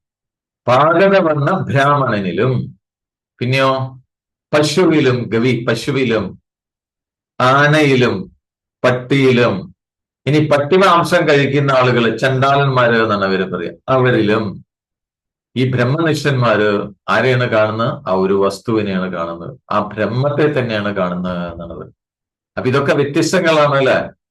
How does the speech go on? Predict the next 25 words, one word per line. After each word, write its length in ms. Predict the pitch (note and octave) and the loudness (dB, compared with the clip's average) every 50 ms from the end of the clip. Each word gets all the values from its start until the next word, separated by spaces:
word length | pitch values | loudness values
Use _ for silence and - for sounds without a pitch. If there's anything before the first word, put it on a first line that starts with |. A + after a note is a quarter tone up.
| _ _ _ - | _ _ _ -4
ബ്രാഹ്മണൻ, 680 | A#2+ C3 C3 C3 C3 B2+ B2+ B2+ B2+ B2+ B2+ - - - _ _ _ _ _ _ _ _ _ _ _ _ _ - | 0 2 2 2 2 2 2 2 0 0 -2 -4 -10 -16 _ _ _ _ _ _ _ _ _ _ _ _ _ -4
ആ, 120 | G#2+ G#2+ G#2+ | -2 -2 -2
പിന്നെന്താണ് 440 | G2 A2 A2+ A#2+ A#2+ A#2+ A#2 A#2 A#2 | -2 -2 -2 -2 0 0 0 0 0
മൃഗങ്ങള്, 460 | A#2+ A#2+ A#2+ B2+ B2+ B2+ B2 A#2+ A#2 | 0 2 2 2 2 2 2 0 -2
പശു, 640 | - - C3 B2 - - C3+ C3 B2+ B2 B2 B2+ A#2+ | -2 -2 -2 -2 0 0 2 2 4 4 2 0 0
ആന, 520 | B2 B2 B2 B2 A#2+ A#2+ A2+ A2+ A2+ - - | 2 2 2 2 2 2 2 2 2 0 0
പട്ടി, 400 | B2+ - - - B2+ A#2+ A2+ - - | -2 -2 -2 -2 -2 -2 -2 -2 -2
പട്ടി 180 | C3 - C#3 C3 | -2 -2 0 0
മാംസം 360 | C3 B2 B2 B2 C3 B2 A#2+ | 2 0 0 0 -2 -2 -2
കഴിക്കുന്നത്, 360 | A#2 A2+ A2+ A#2 A#2 A#2+ A#2 | -2 0 0 -2 -2 -4 -2
ഇതൊക്കെ 240 | B2 D#3+ D#3 D#3 G3 | -2 -2 0 0 2
വേറെ 220 | F#3 F#3+ G3 G#3 | 2 2 2 4
വേറെയാണ് 380 | G3+ G3+ G3 F#3+ D#3+ C3+ A#2 G#2+ | 2 2 2 2 2 0 0 0
നമ്മളെ 300 | G#2 G#2 G2+ G#2 G#2+ G#2 | -2 -2 -2 -2 -2 -2
സംബന്ധിച്ച്. 440 | G#2+ G#2 F#2+ F#2+ F#2 F2+ - - - - _ _ _ _ _ _ _ _ _ _ _ _ - | -4 -6 -6 -8 -8 -8 -12 -18 -20 -20 _ _ _ _ _ _ _ _ _ _ _ _ -6
പക്ഷെ 200 | C#3 C#3 - E3 | -4 0 0 0
ബ്രഹ്മനിഷ്ഠനായ 920 | C3+ B2 C3 C#3+ D3 - - - - A3+ - - G3 F3+ E3+ D#3+ D#3 D3+ | 0 0 0 0 0 0 -2 -8 -10 -12 -10 -6 -4 0 2 2 2 2
ഒരു 80 | C#3+ C3+ | 2 2
വ്യക്തിയെ 320 | C3 B2+ B2 B2 C#3+ C#3+ | 2 0 0 0 -2 -2
സംബന്ധിച്ച് 720 | C3 C3+ C3 B2 A2+ A2 G#2 G2+ G2 - G2+ F#2+ F#2+ G2 F#2+ - - _ _ _ _ _ - | -2 -2 -2 -2 -2 -4 -4 -6 -8 -6 -4 -4 -4 -4 -8 -14 -20 _ _ _ _ _ -10
ഇതെല്ലാം 880 | A#2 G#2 G2+ G2+ G2 G#2+ A#2 B2 B2+ C3 C3 C3+ C3+ C3 B2+ B2 - - | -10 -4 -2 -2 0 0 0 0 0 0 0 0 2 2 2 0 -2 -6
ബ്രഹ്മമായിട്ടാണ് 1000 | - G#2+ G#2+ G#2 A2 B2+ D3 E3 E3 C#3 B2 A2 G#2 F#2 G#2+ G2+ G2 G2 F#2+ F#2+ | -6 -4 -2 -2 -2 0 -2 0 0 0 -2 -2 -2 -2 -4 -4 -4 -4 -6 -8
കാണുന്നത് 360 | - F2 F2+ F2+ F2+ F#2 F2+ | -8 -8 -6 -6 -6 -8 -8
എന്നാണ് 460 | F2+ F2 E2+ E2+ E2+ E2 E2 E2 E2 - | -8 -8 -8 -10 -14 -16 -16 -16 -16 -16
പറയുന്നത്. 200 | F2+ F2+ - | -18 -20 -20